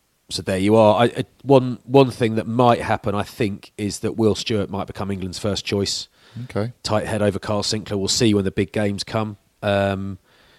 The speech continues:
Speaker 1: uh, Carl Sinclair, obviously a very, very accomplished operator, but Will Stewart, hundred and thirty kilos plus, um, which is helpful on the tight head. I mean,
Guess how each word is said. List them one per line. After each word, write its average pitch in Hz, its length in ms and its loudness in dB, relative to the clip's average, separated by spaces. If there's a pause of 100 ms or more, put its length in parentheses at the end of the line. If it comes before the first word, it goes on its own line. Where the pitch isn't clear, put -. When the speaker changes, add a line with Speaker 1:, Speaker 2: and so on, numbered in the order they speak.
(500)
Speaker 1:
uh, 101 180 2
Carl 110 260 0
Sinclair, 98 400 -4
obviously 98 320 -4
a 90 40 -4
very, 98 280 -2
very 95 540 -4 (360)
accomplished 101 520 -6
operator, 95 640 -4 (640)
but 107 240 2 (240)
Will 113 180 4
Stewart, 101 460 0 (140)
hundred 107 280 -2
and 95 80 -14
thirty 104 300 -4
kilos 95 400 -4
plus, - 540 -2 (320)
um, 95 600 -6 (560)
which 120 240 -4
is 98 120 -6
helpful 98 320 -2
on 95 60 -4
the 95 80 -4
tight 104 280 -4
head. 101 160 -6
I 98 40 -6
mean, 95 220 -8